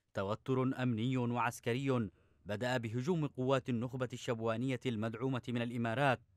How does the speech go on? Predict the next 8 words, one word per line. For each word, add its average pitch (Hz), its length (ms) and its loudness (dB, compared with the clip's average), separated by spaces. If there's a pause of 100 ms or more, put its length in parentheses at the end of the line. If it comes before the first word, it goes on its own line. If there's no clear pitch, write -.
(260)
على 123 220 6
قوات 123 420 2
الشرعية 127 460 -2
في 123 280 -4
محاولة 120 920 0 (380)
للسيطرة 120 760 0
على 117 240 2
مدينة 113 360 -2